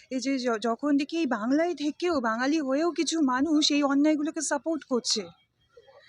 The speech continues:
তাদের মানে সেই অন্যায়গুলোকে চাপা দিয়ে লড়াই করে চলেছে। এই যে একটু আগে দিদির কথা বলছিলেন, হ্যাঁ, দিদি লড়াই করছে তো,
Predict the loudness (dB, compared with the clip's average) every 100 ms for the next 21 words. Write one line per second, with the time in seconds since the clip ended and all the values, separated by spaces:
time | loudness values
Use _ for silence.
0 | _ 0 2 4 0 0 0 0 0 2
1 | 4 4 4 4 2 -2 -4 -4 -4 -2
2 | 0 0 0 0 0 -2 -2 -2 -4 -8
3 | -8 -10 -12 _ _ _ _ _ _ _
4 | _ _ _ -6 -4 -2 -4 -4 -4 -2
5 | 0 -2 -2 -2 0 0 0 4 4 4
6 | 2 2 2 2 2 0 -2 -2 -2 -6